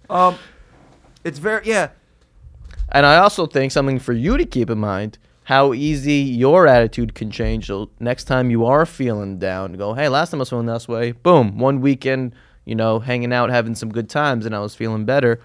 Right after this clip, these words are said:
Speaker 2: I'll, I'll, my, my, my attitude will change here as well.
Speaker 1: Well, I didn't know it was gonna happen.
Speaker 2: No.
Speaker 1: I get to East, I'm gonna tell you, uh, I'm a flag bearer of Stand Up New York.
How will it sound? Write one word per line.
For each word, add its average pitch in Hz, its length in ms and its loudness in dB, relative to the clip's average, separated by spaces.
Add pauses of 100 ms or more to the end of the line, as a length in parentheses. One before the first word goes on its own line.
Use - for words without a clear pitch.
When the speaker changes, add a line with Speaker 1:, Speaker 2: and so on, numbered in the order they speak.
(240)
Speaker 2:
I'll, 113 280 4 (200)
I'll, 107 280 2 (100)
my, 101 380 -2
my, 101 340 -8
my 101 300 -10 (480)
attitude 107 340 -2
will 101 140 -6
change 104 320 -8
here 107 100 -2
as 98 140 -6
well. 113 320 -4
Speaker 1:
Well, 180 120 0
I 190 40 0
didn't 226 260 0
know 240 140 6
it 208 40 8
was 180 120 -2
gonna 127 160 -6
happen. 92 300 -10 (320)
Speaker 2:
No. 160 340 2 (160)
Speaker 1:
I 185 160 2
get 214 240 -4
to 202 120 -2
East, 196 220 -8
I'm 202 140 -2
gonna 214 100 -2
tell 196 140 -2
you, 156 120 -6
uh, 139 380 2 (100)
I'm 190 220 0
a 160 60 -2
flag 175 400 -2
bearer 156 140 -2
of 143 60 -6
Stand 147 220 -4
Up 127 80 -6
New 131 60 -6
York. 123 340 -4